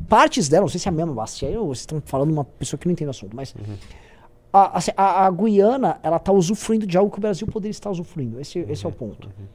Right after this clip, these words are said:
Speaker 1: Tá? Enfim.
Speaker 2: É, eu não tô muito bem, né, craque nesse assunto, mas eu, eu vi alguns <laughs> vídeos do, do Aldo Rebelo
Speaker 1: É.
Speaker 2: falando sobre isso, de como que essa agenda travestida de ambientalismo faz com que, eh, não consiga fazer as explorações devidas naquela
Speaker 1: Exatamente.
Speaker 2: região.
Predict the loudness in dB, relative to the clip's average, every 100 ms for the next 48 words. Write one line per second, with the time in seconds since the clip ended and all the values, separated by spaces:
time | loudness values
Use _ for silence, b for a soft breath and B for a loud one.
0 | -20 -20 -20 _ _ -8 -8 -10 -20 -20
1 | -14 -10 -10 -10 -18 -20 -14 -14 -14 -18
2 | -8 -6 -6 -10 -12 -8 -6 -6 -6 -8
3 | -6 -6 -6 -10 -8 -8 -6 -10 -12 -12
4 | -12 -8 -6 -4 -4 -4 -8 -4 -4 -4
5 | -8 -8 -8 -8 -6 -2 -2 -2 -4 -6
6 | b b b b -8 -4 -2 -2 -4 -2
7 | -4 -4 -6 -6 -4 -4 -4 -8 -12 -12
8 | -10 -8 -8 -10 -12 -8 -6 -6 -6 -4
9 | -4 b b b b -8 -4 -2 -2 -4
10 | -2 0 0 -2 -6 -10 -16 _ -10 -8
11 | -8 -10 -8 -8 -6 -8 -6 -8 -6 -4
12 | -4 -4 -4 -4 -6 b b _ -2 -2
13 | -2 -8 -14 -10 -6 -4 -2 -4 -6 -10
14 | -12 -10 -10 -8 -8 -8 -10 -10 -6 -4
15 | -4 -6 -6 -6 -6 -8 -8 -6 -4 -2
16 | -2 -4 -4 -6 -6 -8 -12